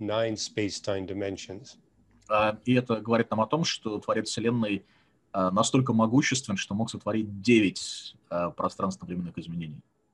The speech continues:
Speaker 2: измерений.
Speaker 1: And that, and that there may be dimensions beyond, uh, those that govern the universe.
Speaker 2: А, и что, а, могут существовать другие измерения, которые не,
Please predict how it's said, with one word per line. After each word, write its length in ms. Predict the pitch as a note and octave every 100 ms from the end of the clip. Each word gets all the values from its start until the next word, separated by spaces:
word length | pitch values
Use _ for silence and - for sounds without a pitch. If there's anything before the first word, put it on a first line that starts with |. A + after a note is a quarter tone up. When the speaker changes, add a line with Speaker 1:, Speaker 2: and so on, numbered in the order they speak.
| -
Speaker 2:
измерений. 440 | G#2 G#2 F#2 E2 A2+
Speaker 1:
And 100 | A#2+
that, 120 | C3+ _ _ _ _ _ _ _
and 160 | A#2+ A#2
that 160 | A#2+
there 160 | B2 A#2
may 200 | A#2+ C3
be 200 | A#2+ B2
dimensions 720 | G#2 G#2 A2+ A#2+ - G2+ F2
beyond, 720 | F2+ G2 G#2+ A#2+ G2 F2 - _ -
uh, 480 | G2+ G2 F#2+ F#2+ F2+ - _ -
those 280 | G#2+ G#2 G2
that 160 | G2+
govern 320 | D#2+ G#2 G2+ F#2+
the 80 |
universe. 640 | G2 G#2 F#2 F2 B2+ - - _ _ -
Speaker 2:
А, 180 | G#2
и 160 | G2+ A2+
что, 640 | - - A#2 A2 G#2+ G#2
а, 320 | G#2 G2 G2 F#2+
могут 500 | F#2+ G2 A#2+ A#2+ -
существовать 320 | - A#2 A2
другие 380 | B2 C3 F#3+ D#3
измерения, 640 | A#2+ A#2+ B2 G#2 F#2 E2+
которые 540 | - F2+ F#2+ F#2+ F#2 F#2+
не, 420 | F#2+ F#2+ F2+